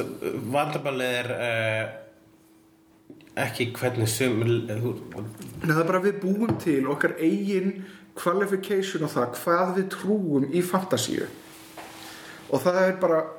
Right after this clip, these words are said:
Speaker 2: ein-, einstaklingsbaserað.
Speaker 1: Já.
Speaker 2: Annarkvort kaupir þetta allt saman eða ekki.
Speaker 1: Af hverju erum við einu sinni bara svona að taka það fyrir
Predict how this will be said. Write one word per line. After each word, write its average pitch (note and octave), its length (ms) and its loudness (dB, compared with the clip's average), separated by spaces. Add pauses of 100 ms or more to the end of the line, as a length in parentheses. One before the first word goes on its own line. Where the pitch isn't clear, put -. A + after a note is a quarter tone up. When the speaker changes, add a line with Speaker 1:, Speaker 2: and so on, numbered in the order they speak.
(120)
Speaker 2:
ein-, F#3 280 2
einstaklingsbaserað. D3+ 840 0 (220)
Speaker 1:
Já. C3 180 -4
Speaker 2:
Annarkvort G3+ 400 0
kaupir A3+ 300 0
þetta G3+ 140 -4
allt - 280 -4
saman B2 320 0
eða A3 240 2
ekki. - 260 -2
Speaker 1:
Af A3 300 0
hverju G3+ 260 -2
erum G3 340 0
við F3+ 280 0
einu F3+ 260 0
sinni F3 400 0
bara E3 160 0
svona D#3+ 300 0
að E3 480 0 (500)
taka F3+ 520 2
það D3+ 180 -2
fyrir C#3+ 480 2